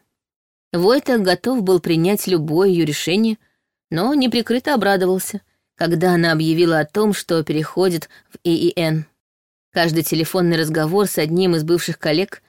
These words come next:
с которым они поддерживали дружеские отношения, убеждал её в правильности этого решения. Денис тоже искал себе другое место,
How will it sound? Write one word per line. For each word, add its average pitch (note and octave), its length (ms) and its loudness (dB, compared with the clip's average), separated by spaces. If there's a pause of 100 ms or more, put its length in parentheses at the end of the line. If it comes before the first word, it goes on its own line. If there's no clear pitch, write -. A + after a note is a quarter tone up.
(320)
с - 120 -20
которым A#3+ 340 2
они A3 180 4
поддерживали G3 640 0
дружеские F#3 480 -2
отношения, F3 640 -2 (420)
убеждал G#3 540 2
её F3+ 160 4
в E3+ 80 -4
правильности F#3 640 0
этого E3 220 0
решения. D#3 540 -2 (720)
Денис F3 520 0
тоже E3+ 360 0
искал D#3+ 360 -2
себе D3+ 260 -4
другое D#3 420 0
место, D#3 440 -4